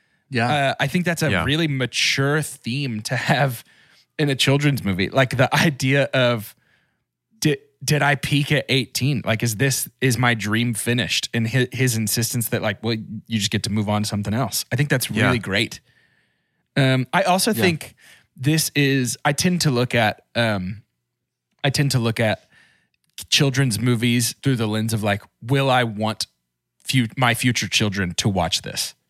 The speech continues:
Speaker 2: Um, like, is this something that I would let them watch and not feel like I have to be like, "No, you know, it's just a fun one, this one." Like, I feel like this is a movie with a message that I could watch and just let it ride and they'd be fine. They could process it however they want.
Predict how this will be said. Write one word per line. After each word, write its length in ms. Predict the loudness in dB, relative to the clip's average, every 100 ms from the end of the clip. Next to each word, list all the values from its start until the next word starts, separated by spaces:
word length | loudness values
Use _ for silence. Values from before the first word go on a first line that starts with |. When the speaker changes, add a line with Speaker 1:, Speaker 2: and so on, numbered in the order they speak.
| _ _ _ _ _ _ _ -2
Speaker 2:
Um, 340 | 0 0 -2
like, 220 | 0 2 2
is 120 | 2
this 160 | 2
something 460 | 2 0 2 0 0
that 340 | 0 0 -2 -12 -20 _ _ -2
I 120 | 0
would 180 | 0 0
let 220 | -2 0
them 160 | -2 2
watch 280 | 2 0 -2
and 160 | -2 0
not 220 | -2 0
feel 120 | -2
like 140 | 0
I 40 | 0
have 100 | -2
to 60 |
be 60 | -2
like, 200 | -2 0
"No, 100 | 2
you 180 | 2 2
know, 420 | 2 2 2 -2 _ _ _
it's 140 | -6 -4
just 280 | -4 -2 0
a 60 |
fun 480 | 0 0 2 2 0
one, 180 | -2 -4
this 220 | -4 -4
one." 100 | -6 -2
Like, 180 | -2 0
I 100 | -2
feel 160 | 2 0
like 100 | 0
this 120 | 0
is 60 |
a 40 | 0
movie 220 | 2 2
with 120 | 2
a 40 | 0
message 400 | 0 0 -2 -2
that 80 | 0
I 120 | 0
could 140 | -2
watch 280 | 0 0 0
and 80 | -4
just 140 | -4
let 140 | -2 0
it 80 | 0
ride 400 | 0 0 -2 -4 -2
and 80 | 0
they'd 120 | 0
be 80 | -2
fine. 320 | -2 -4 -6 _
They 120 | -2
could 140 | 0 0
process 360 | 0 0 -4
it 100 | -4
however 260 | 0 2 2
they 80 | -2
want. 340 | -2 -4 -6